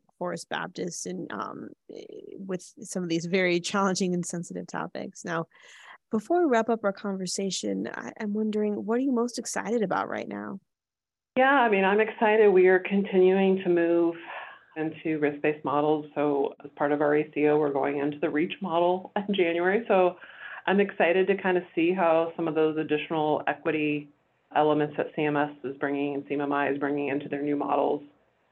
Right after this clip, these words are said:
Speaker 2: will, will play out in this. And I think it's gonna be a kind of a test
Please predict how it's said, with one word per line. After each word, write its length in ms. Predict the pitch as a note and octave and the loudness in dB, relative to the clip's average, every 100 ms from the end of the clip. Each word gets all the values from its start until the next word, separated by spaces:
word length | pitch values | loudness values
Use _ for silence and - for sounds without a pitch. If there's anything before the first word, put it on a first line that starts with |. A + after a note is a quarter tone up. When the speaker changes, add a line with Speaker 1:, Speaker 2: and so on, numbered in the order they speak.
| _ | _
Speaker 2:
will, 360 | - D#3 D3 - | 0 2 2 2
will 180 | B2+ C3+ | 0 0
play 240 | - C#3 | 0 0
out 200 | B2+ C3+ | 2 2
in 100 | D3 | 2
this. 180 | D3+ E3 D#3+ | 0 0 -2
And 100 | D3 | -2
I 120 | C3+ | -2
think 200 | D#3 D3+ | -4 -6
it's 180 | D3 - | -6 -4
gonna 180 | D#3+ D3 | -4 -2
be 200 | C#3+ C#3 | 0 0
a 80 | C#3 | 0
kind 180 | D#3 D3 | -4 -4
of 80 | |
a 80 | C3+ - - | -4 -6 -2
test 240 | D3 D3 | -4 -4